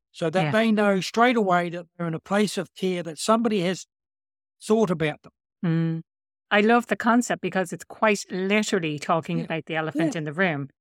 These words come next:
Speaker 2: The elephant is there, and it sparks a conversation about, "Well, why, what's that? You know, why do you have
Speaker 1: Yeah.
Speaker 2: that elephant there?"
Speaker 1: Exactly,
Speaker 2: And
Speaker 1: exactly.
Speaker 2: yeah.
Speaker 1: And
Speaker 2: Yeah.
Speaker 1: especially for younger people, they love
Speaker 2: Mm.
Speaker 1: it.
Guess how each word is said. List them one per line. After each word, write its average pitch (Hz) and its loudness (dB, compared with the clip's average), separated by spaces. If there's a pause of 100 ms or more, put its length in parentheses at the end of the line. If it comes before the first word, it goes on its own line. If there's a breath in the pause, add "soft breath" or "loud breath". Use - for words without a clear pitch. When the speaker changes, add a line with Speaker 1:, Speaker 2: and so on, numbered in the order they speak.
(260)
Speaker 2:
The 196 0
elephant 202 0 (100)
is 180 -2
there, 175 -4
and 175 -8
it 165 -12
sparks - -2
a 196 -8
conversation 170 -4
about, 165 -2
"Well, 196 -8
why, 262 -6
what's 254 -8
that? 247 -2 (100)
You 240 -2
know, 202 0
why 233 0
do 240 -6
you 226 0
have 220 0
Speaker 1:
Yeah. - -20 (180)
Speaker 2:
that 220 -4
elephant 233 0
there?" 156 -2
Speaker 1:
Exactly, 185 2
Speaker 2:
And 156 -4
Speaker 1:
exactly. 175 -2
Speaker 2:
yeah. 143 2 (480)
Speaker 1:
And 175 -2
Speaker 2:
Yeah. 151 0
Speaker 1:
especially 214 -4
for 190 0
younger 233 4
people, - -8 (100)
they 208 0
love 175 4
Speaker 2:
Mm. 151 0
Speaker 1:
it. 143 -10